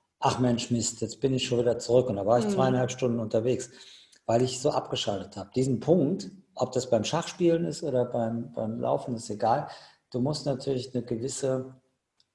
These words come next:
Speaker 1: ähm, Souveränität oder, oder was auch immer damit haben. Wenn Laufen anstrengend ist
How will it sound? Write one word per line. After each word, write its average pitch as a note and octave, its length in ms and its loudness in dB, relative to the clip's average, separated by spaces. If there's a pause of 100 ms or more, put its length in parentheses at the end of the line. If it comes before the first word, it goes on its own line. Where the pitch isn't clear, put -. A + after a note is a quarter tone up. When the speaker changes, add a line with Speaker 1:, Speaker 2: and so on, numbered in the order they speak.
Speaker 1:
ähm, G#2+ 720 -2 (640)
Souveränität A2 1200 -2
oder, A2 360 -4
oder A2+ 640 -6 (300)
was A#2+ 200 -2
auch A2+ 140 -2
immer A#2+ 200 0
damit G#2+ 320 0
haben. G#2 460 -2
Wenn G2+ 120 -4
Laufen A#2 320 4
anstrengend C#3 560 -2
ist - 360 -6